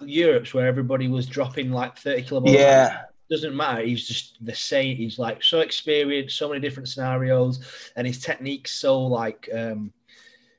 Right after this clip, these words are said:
Speaker 1: stable. He's like a big fucking block, isn't he? It doesn't matter if he's staring at the sun and going dizzy, he'll just press it. Um, or if he's inside in the arena now, he doesn't, he literally doesn't change anything.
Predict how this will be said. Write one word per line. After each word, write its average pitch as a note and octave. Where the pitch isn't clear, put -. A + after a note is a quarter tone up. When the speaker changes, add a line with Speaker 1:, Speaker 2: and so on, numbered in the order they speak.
Speaker 1:
stable. C#3+
He's A2
like B2+
a C3+
big C3+
fucking B2+
block, B2+
isn't C3
he? G2+
It A2+
doesn't C3
matter B2
if A#2
he's A#2
staring B2
at G#2
the A2
sun A#2+
and A2+
going G#2+
dizzy, G#2+
he'll A2
just A2+
press -
it. G#2+
Um, A2+
or B2
if A#2+
he's A#2+
inside A#2+
in A#2
the A#2
arena A#2+
now, A2+
he C3
doesn't, C3
he B2+
literally C3+
doesn't A#2+
change C3+
anything. C#3